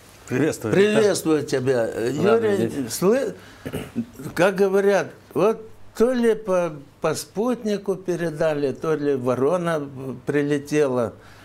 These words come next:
Speaker 2: что ты занят сейчас, э, очередным, э, так сказать, э, процессом продвижения знаний в народ, да?
Speaker 1: Есть
Speaker 2: И
Speaker 1: такая.
Speaker 2: каких-то начал.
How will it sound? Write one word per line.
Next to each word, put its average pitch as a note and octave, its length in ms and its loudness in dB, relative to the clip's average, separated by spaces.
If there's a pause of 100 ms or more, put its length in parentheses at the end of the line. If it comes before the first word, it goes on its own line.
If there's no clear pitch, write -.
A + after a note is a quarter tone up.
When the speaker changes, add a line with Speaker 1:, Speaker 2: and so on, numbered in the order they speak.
(120)
Speaker 2:
что C#3+ 220 0
ты G3 440 2
занят F3+ 460 0
сейчас, F3+ 480 -2
э, C3+ 400 -2
очередным, D3 880 -2
э, B2 720 -2 (100)
так C3+ 200 -2
сказать, C#3+ 580 -2 (580)
э, A#2+ 200 0
процессом F#3 1000 0
продвижения D#3 1120 0 (140)
знаний D3 760 -2 (120)
в A2 160 -8
народ, C#3+ 460 2 (220)
да? F3 260 -4 (280)
Speaker 1:
Есть B2+ 240 2
Speaker 2:
И - 20 0
Speaker 1:
такая. B2 240 2
Speaker 2:
каких-то E3+ 360 2
начал. D#3 600 0